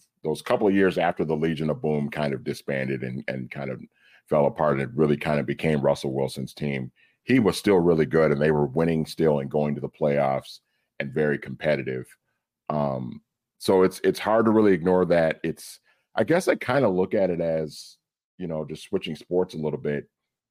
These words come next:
I think about it like, like Joe Mauer's career with the Minnesota Twins, where you look at Joe Mauer as a catcher, he was great, like, best catcher in Major League Baseball. And you look at the numbers offensively as a hitter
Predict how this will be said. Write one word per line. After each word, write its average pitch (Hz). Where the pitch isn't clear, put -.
I -
think 107
about -
it 85
like, 78
like 78
Joe 85
Mauer's 73
career 67
with 65
the -
Minnesota 64
Twins, 50
where 78
you 80
look 98
at 107
Joe 98
Mauer 92
as 80
a 87
catcher, -
he 98
was 82
great, -
like, 78
best 110
catcher 98
in 82
Major 80
League 76
Baseball. 73
And 73
you 73
look 87
at 98
the 92
numbers 85
offensively 78
as 67
a 78
hitter 80